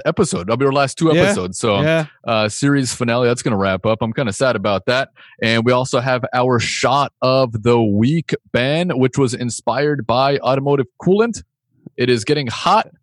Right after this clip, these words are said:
Speaker 2: Eh, hot,
Speaker 1: And
Speaker 2: hot, hot.
Speaker 1: make sure that your cars are, you know, topped off. <laughs> But it's green. And
Speaker 2: Yeah.
Speaker 1: Ben, you came up with a wonderful name since you're, uh, a closet Jets fan.
Speaker 2: Yeah,
Speaker 1: Um,
Speaker 2: not,
Speaker 1: <laughs>
Speaker 2: not so far in the closet.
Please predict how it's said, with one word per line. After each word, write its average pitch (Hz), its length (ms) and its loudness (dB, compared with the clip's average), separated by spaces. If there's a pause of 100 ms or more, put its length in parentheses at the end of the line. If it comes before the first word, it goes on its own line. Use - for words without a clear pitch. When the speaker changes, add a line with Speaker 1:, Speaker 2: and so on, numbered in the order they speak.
Speaker 2:
Eh, 113 180 -10
hot, 139 320 -6
Speaker 1:
And 117 300 2
Speaker 2:
hot, 175 80 0
hot. 160 60 2
Speaker 1:
make 147 180 0
sure 165 200 0
that 147 160 0
your 127 260 2
cars 147 440 0
are, 120 360 0 (380)
you 131 140 -6
know, 113 260 0 (280)
topped 135 280 0
off. 170 340 -2 (320)
<laughs> - 460 -4
But 226 100 4
it's 202 100 -2
green. 185 420 0 (380)
And 127 120 0
Speaker 2:
Yeah. 147 100 2
Speaker 1:
Ben, 139 240 0
you 131 80 -2
came 156 220 -2
up 143 60 0
with 143 180 0
a 113 40 2
wonderful 156 520 0
name 147 280 -2
since 135 300 -8
you're, 127 180 2
uh, 104 340 2 (360)
a 117 80 -2
closet 135 420 0
Jets 135 300 -2
fan. 107 400 -2 (260)
Speaker 2:
Yeah, 147 240 0
Speaker 1:
Um, 101 360 4
Speaker 2:
not, 165 140 2 (360)
Speaker 1:
<laughs> - 60 -14
Speaker 2:
not 165 160 0
so 165 160 0
far 160 260 0
in 143 80 -2
the 139 60 -4
closet. 120 400 -8